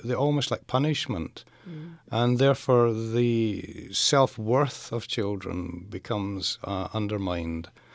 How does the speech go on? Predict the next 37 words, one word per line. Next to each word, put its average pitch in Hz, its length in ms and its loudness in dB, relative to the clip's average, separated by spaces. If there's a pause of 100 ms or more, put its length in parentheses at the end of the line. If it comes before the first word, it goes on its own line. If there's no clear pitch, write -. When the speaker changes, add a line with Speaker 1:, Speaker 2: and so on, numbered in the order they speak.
(360)
Speaker 1:
And, 123 300 2
and 123 240 -2
I 120 60 0
think 160 320 -2
at 110 160 -4
the 127 100 2
end 135 160 0
there's 120 140 -4
got - 160 -2
to 110 80 -10
be 107 80 0
a 101 80 0
balance. 113 540 2
So 147 200 2
when 151 140 4
you've 123 100 2
got 123 140 -2
somebody 151 340 2
in 110 60 0
authority 117 580 0
like 104 220 -2
him 92 400 0 (400)
actually 110 480 2
saying, 107 500 2
"This 113 320 0
is 113 280 0
the 98 340 -2
only 107 400 2
way," 87 500 0 (480)
I 110 100 2
think 127 360 2
that's, 113 500 0
um, 98 720 -2
well, 117 120 -4
it's 104 200 -4
just - 280 0
wrong. 107 640 2